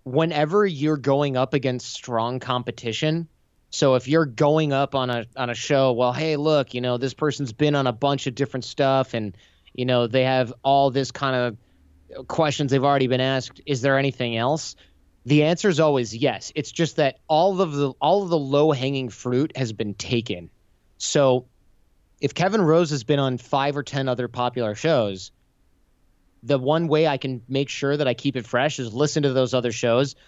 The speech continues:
find the best things that are gonna make for good stories that I need, discard the rest, read their book,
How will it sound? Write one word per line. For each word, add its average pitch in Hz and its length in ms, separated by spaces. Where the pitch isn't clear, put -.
find 165 280
the 160 80
best 147 280
things 156 220
that 143 100
are 135 60
gonna 127 160
make 127 220
for 143 140
good 123 220
stories 143 600
that 131 140
I 117 100
need, 131 400
discard 175 500
the 165 100
rest, 131 460
read 156 400
their 180 180
book, 127 440